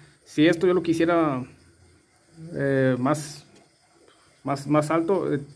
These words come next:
lo primero que tengo que hacer es eliminar todas las ramas y nada más dejar una sola punta y de ahí que crezca, ya lo demás no me interesa, momento. Pero para eso, pues, también va a pasar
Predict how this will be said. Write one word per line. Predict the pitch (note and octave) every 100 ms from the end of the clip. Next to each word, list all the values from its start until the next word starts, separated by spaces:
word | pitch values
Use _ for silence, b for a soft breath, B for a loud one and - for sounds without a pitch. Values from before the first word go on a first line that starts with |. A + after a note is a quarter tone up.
| -
lo | -
primero | C3 D3+ F#3+
que | F#3
tengo | F#3+
que | F#3
hacer | G3 G3+ G3
es | F#3 F#3
eliminar | D3+ C#3+ D3+
todas | D3+ F#3+
las | E3+
ramas | F#3 A3+ A3
y | D3+
nada | D#3+
más | F3
dejar | F3 E3 F3+
una | F#3 F3
sola | E3+ F3+
punta | F3 G3+ G3+ A#3 B B B B B
y | B2+
de | A#2+
ahí | C3+
que | E3
crezca, | D#3 F3+ - D#3+
ya | C#3+
lo | E3+ E3
demás | D#3 E3
no | E3
me | E3
interesa, | E3 D3 E3 D#3+ C#3+ C3
momento. | C#3+ A#2+ D3+ D#3 D3 - _ b b b b b B2
Pero | A#2
para | A#2 A#2
eso, | C3 C3+
pues, | B2+ -
también | A#2 C3
va | C3
a |
pasar | C3+ C3 C3+